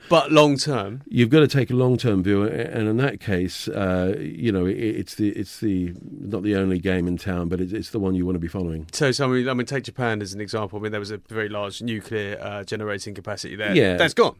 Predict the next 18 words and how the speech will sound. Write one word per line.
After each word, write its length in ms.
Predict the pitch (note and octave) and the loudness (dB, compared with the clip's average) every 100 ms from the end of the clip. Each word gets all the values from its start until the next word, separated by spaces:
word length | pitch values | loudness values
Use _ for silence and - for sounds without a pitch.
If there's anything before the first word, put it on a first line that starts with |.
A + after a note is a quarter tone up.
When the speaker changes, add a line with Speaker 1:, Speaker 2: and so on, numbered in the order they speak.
| _ | _
Speaker 2:
Yeah, 200 | D3+ A#2+ | 6 8
that's 280 | B2+ A#2+ - | 6 2 4
right. 240 | C3 G2+ | 4 4
I 40 | A2+ | 4
mean, 140 | A2+ | 4
there 80 | A#2+ | 6
was 100 | A#2+ | 4
a 40 | |
one, 200 | C3 B2 | 6 4
obviously, 400 | G2+ G#2 F#2+ - | 4 0 -2 0
the, 80 | G2 | 0
the 120 | F#2 | 0
Fukushima 520 | - A2+ G2 A#2+ G2 | -2 -2 0 2 2
was, 200 | F#2 E2 G2+ | 2 0 2
uh, 180 | F#2 G#2 | 2 0
a 60 | |
one-off, 500 | G2 G2+ F#2 - | 0 2 0 -2
uh, 40 | - | -4